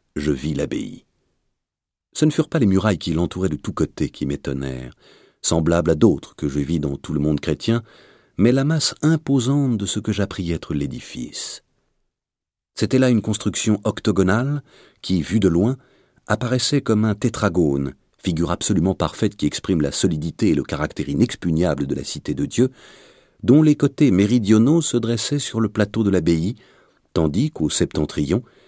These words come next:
il paraissait s'élever des pentes mêmes du mont, d'où il s'innervait à pic. Je dis qu'en certains points, vus d'en bas, il semblait que le rocher se prolongeait vers le ciel, sans solution de teinte et de matière,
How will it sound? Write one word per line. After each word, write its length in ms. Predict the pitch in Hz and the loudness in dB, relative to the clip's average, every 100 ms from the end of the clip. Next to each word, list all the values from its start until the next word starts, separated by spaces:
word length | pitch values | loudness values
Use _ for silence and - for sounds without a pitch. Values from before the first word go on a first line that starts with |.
| _ - | _ -4
il 200 | 110 113 | 0 0
paraissait 320 | 139 143 - | 0 0 0
s'élever 400 | 151 143 123 135 | 2 4 4 4
des 140 | 127 107 | 2 0
pentes 280 | 110 101 | -2 -2
mêmes 360 | 78 98 147 143 | 2 2 2 2
du 120 | 117 | 2
mont, 200 | 104 98 - _ - | 2 0 -4 _ -10
d'où 220 | - 98 | -2 0
il 160 | 95 76 | 2 0
s'innervait 600 | - 104 90 78 78 80 | 0 2 2 0 -2 -4
à 60 | |
pic. 560 | 78 - - _ - - _ _ _ _ _ _ _ _ _ _ _ | -6 -10 -18 _ -20 -20 _ _ _ _ _ _ _ _ _ _ _
Je 160 | 98 123 | -2 0
dis 200 | 151 185 | 0 0
qu'en 180 | 131 113 | 0 0
certains 400 | 135 - 110 104 | 0 0 0 0
points, 280 | - 170 | 0 0
vus 220 | 104 90 90 | 2 0 0
d'en 160 | 82 | 0
bas, 300 | 73 139 160 - _ _ _ _ _ - | 0 -2 -4 -8 _ _ _ _ _ -4
il 120 | 98 | -2
semblait 300 | - 170 202 | 0 0 0
que 80 | 123 | 0
le 80 | |
rocher 300 | 120 131 - | 0 -2 -2
se 120 | 165 113 | -2 -2
prolongeait 500 | - 151 120 117 117 | 0 2 2 0 0
vers 160 | 98 | 0
le 100 | 87 | -2
ciel, 420 | - - 80 78 | -4 -2 -2 -2
sans 180 | 76 127 | -2 -2
solution 460 | 131 131 110 - 113 | -2 -2 -2 -2 -2
de 120 | 90 | -4
teinte 340 | - 104 98 | -2 -2 -2
et 20 | 85 | -4
de 80 | |
matière, 640 | 82 80 - 76 73 69 | -4 -4 -4 -4 -4 -6